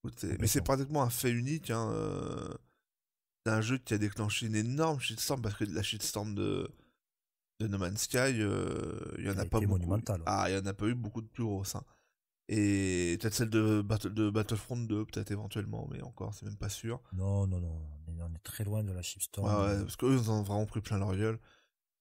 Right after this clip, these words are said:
Speaker 1: Et c'est quand même incroyable le, le redressement du jeu, quoi. Et, et, et à,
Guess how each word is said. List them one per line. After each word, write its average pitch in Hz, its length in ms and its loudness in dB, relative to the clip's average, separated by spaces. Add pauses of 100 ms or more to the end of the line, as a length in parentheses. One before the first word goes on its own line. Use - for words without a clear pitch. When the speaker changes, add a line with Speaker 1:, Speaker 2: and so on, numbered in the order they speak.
Speaker 1:
Et 87 840 2
c'est - 160 2
quand 113 80 4
même 107 160 4
incroyable 110 640 4
le, 98 400 0
le 98 120 -2
redressement 110 760 2
du 107 140 0
jeu, - 180 -4
quoi. - 260 -10 (1000)
Et, 107 80 -2 (160)
et, - 400 2
et 62 40 4
à, - 60 2